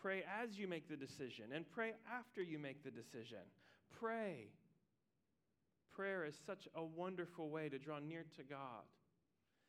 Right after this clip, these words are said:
and to remind ourselves that we are dependent on him and to seek his guidance. As James one five puts it, "If any of you lacks wisdom, let him ask of God, who gives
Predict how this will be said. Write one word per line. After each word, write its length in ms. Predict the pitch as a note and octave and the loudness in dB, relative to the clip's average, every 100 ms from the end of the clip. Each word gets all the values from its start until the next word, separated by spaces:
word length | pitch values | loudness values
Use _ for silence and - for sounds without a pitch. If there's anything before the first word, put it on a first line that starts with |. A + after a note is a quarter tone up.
| _ - | _ -6
and 100 | D3 | -2
to 100 | D#3 | 4
remind 460 | D3+ D3 D3+ E3 D3+ | 4 6 4 4 2
ourselves 400 | C3 D3 B2 A#2 | 0 0 -2 -2
that 100 | B2+ | -2
we 100 | C3 | -2
are 80 | A#2+ | -2
dependent 460 | A#2+ - C#3+ A#2 - | -6 -6 -4 -4 -6
on 80 | A#2 - | -10 -6
him 220 | C3+ A2 G2+ C#3 | -4 -4 -4 -6
and 120 | C#3 | -4
to 100 | D3 - - | -8 -10 -6
seek 220 | F3 C#3 - | -4 -4 -4
his 160 | A#2+ - - - - | -4 -6 -20 -20 -8
guidance. 460 | D3+ C#3 A#2+ G2 - | -2 0 0 -4 -4
As 120 | C#3 - - - | -4 -6 -18 -2
James 320 | E3+ D3+ C3 | 2 2 0
one 240 | C#3+ C#3+ C3 | 0 0 0
five 280 | D#3+ C#3+ A#2+ - | 0 0 0 -4
puts 220 | D#3 - | -8 -4
it, 160 | C#3 - - - - | -4 -4 -8 -20 -10
"If 60 | - | 2
any 140 | F#3+ | 6
of 80 | G3 | 6
you 120 | F#3 | 6
lacks 320 | E3 D#3 D3+ - | 4 2 -4 -6
wisdom, 320 | C#3 - G#2+ G2 | -6 -4 -12 -8
let 120 | C3+ D3+ | -6 -4
him 120 | D3+ D#3 | -6 -8
ask 180 | D#3 - | -12 -10
of 140 | D#3+ | -2
God, 240 | D#3 C#3 B2 | 0 2 0
who 120 | E3+ E3+ | -2 0
gives 400 | G#3 A3 F3+ - | 4 4 4 -4